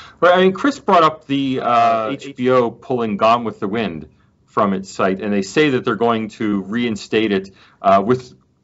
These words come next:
Speaker 1: essentially a set of trigger warnings, <laughs> you know, a bunch of warnings about context. Now, I think any reasonable person knows that Gone with the Wind was made in an era when, uh, America was segregated <laughs> and when the Civil War was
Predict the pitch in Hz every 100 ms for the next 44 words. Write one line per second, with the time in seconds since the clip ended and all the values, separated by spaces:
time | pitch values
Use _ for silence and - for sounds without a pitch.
0 | _ 135 139 139 135 110 - 120 104 170
1 | 147 98 95 90 85 - - 151 147 139
2 | 110 107 135 110 127 123 107 110 107 98
3 | 95 - 139 113 113 107 - - - 127
4 | 139 156 139 139 143 135 120 104 139 131
5 | 120 117 123 120 101 92 113 123 107 107
6 | 123 113 101 95 101 110 113 104 101 101
7 | 120 104 92 - _ - 104 101 98 95
8 | 95 _ _ _ 98 98 95 92 87 -
9 | 104 113 113 113 101 98 95 - 165 151
10 | 110 95 110 143 95 - - _ 180 160
11 | 143 139 131 131 147 123 117 123 123 113
12 | 107 -